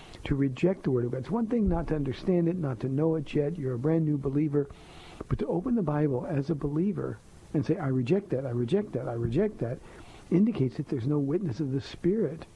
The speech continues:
that the Bible is written by the Holy Spirit. And that would point that person out as an unbeliever. So I think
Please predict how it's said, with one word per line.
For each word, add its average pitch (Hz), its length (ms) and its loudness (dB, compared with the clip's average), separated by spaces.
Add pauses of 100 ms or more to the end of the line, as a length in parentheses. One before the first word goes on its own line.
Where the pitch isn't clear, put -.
(480)
that 139 120 -2
the 143 80 0
Bible 139 400 0
is 120 160 -2
written 185 300 2
by 117 160 0
the 120 100 -4
Holy 113 300 -2
Spirit. - 520 -8 (760)
And 123 100 2
that 196 140 2
would 185 160 0
point 147 240 0
that 156 180 -6
person 143 320 -2
out 135 200 -2
as 110 120 -6
an 147 120 -4
unbeliever. 127 600 -2
So 139 200 -4
I 143 140 0
think 202 340 0